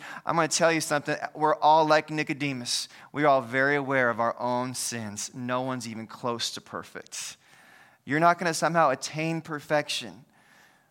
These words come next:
So how much better just to admit your struggle and invite the light into your darkness, and Lord, heal, restore, and speak to me. Save me from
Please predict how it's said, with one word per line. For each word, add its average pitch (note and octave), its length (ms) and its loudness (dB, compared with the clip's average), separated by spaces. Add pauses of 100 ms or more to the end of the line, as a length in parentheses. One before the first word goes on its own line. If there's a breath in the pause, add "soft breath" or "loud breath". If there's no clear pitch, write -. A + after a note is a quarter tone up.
(160 soft breath)
So - 160 -8
how D3 100 0
much D#3+ 200 -2
better D3 240 2
just C3 280 -8
to C3 80 -6
admit B2 480 -4
your A#2 160 -8
struggle A2+ 600 -2 (920 soft breath)
and A#2 140 -6
invite B2 300 0
the A2+ 100 -4
light - 560 -2 (200)
into B2 240 -10
your B2 160 -2
darkness, A2+ 720 -4
and A#2 160 -14
Lord, A#2 240 -6
heal, B2 560 -8 (160)
restore, A2+ 600 -8 (520 soft breath)
and G#2+ 100 -10
speak - 300 -8
to - 100 -10
me. G2+ 380 -14
Save A#2+ 520 -6
me A#2 300 -8
from G#2+ 460 -8